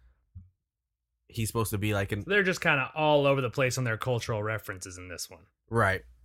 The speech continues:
Speaker 1: Uh, they did make a really great Tony Stark reference with Misty Knight.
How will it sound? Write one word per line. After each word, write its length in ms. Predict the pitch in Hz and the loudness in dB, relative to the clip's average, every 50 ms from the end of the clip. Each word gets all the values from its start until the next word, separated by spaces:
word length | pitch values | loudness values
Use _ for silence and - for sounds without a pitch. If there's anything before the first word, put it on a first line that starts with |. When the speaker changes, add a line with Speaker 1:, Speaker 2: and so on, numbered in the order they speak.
| - | 2
Speaker 1:
Uh, 220 | 131 139 147 147 143 | 6 8 8 8 8
they 100 | 147 147 | 6 2
did 200 | 139 165 175 175 | 2 2 2 4
make 160 | 180 175 175 | 2 2 4
a 80 | 175 143 | 4 2
really 280 | 120 131 147 147 151 | 4 4 2 2 2
great 460 | 147 120 110 117 127 131 131 123 - - - - _ - | -2 0 2 4 6 6 6 4 0 -6 -16 -20 _ -12
Tony 260 | - - 127 127 123 117 | -4 -2 0 0 0 -2
Stark 360 | - - 123 113 113 117 - | -2 0 0 0 0 0 0
reference 640 | 120 117 113 - 117 117 113 110 - - - - - _ - _ _ _ _ _ _ _ _ _ _ - | -2 -2 -2 -2 -4 -4 -4 -4 -6 -8 -14 -14 -18 _ -20 _ _ _ _ _ _ _ _ _ _ -12
with 340 | 107 104 110 107 - - - | -4 -2 -2 -2 -2 -4 -4
Misty 300 | 107 107 - - 101 95 | -4 -4 -4 -4 -6 -4
Knight. 380 | 101 123 147 160 151 - - | 2 6 6 6 6 6 2